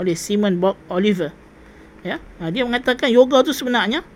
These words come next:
uh, merosakkan kesihatan. Dari segi gerakannya tidak memberi faedah. Dan yoga itu hakikatnya bukanlah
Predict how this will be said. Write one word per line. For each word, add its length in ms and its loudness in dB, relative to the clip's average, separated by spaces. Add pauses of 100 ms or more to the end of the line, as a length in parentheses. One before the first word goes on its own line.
(420)
uh, 240 0
merosakkan 560 2
kesihatan. 540 2
Dari 100 6
segi 220 -2
gerakannya 500 4
tidak 240 2
memberi 300 4
faedah. 320 2 (880)
Dan 220 6
yoga 340 6
itu 240 2
hakikatnya 640 2
bukanlah 540 2